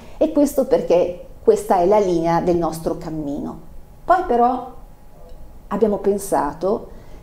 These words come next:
che è estremamente importante avere un contributo su questi temi da parte dell'avvocatura milanese,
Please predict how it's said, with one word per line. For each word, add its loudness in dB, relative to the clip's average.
che 6
è 2
estremamente 0
importante -2
avere 4
un 0
contributo 2
su -6
questi -4
temi -4
da 2
parte 0
dell'avvocatura 0
milanese, -4